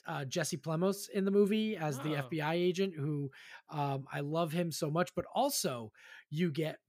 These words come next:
Speaker 1: Brendan Fraser as a cr-, as a, uh, um,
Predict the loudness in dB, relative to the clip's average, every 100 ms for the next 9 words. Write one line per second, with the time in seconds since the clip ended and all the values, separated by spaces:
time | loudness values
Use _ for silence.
0 | -6 4 6 6 4 4 8 8 6 2
1 | 0 0 0 0 0 0 -4 -14 -12 -4
2 | -2 0 -2 -2 -2 -2 0 0 0 -4
3 | -8 -12 -10 -8 -8 -10 -10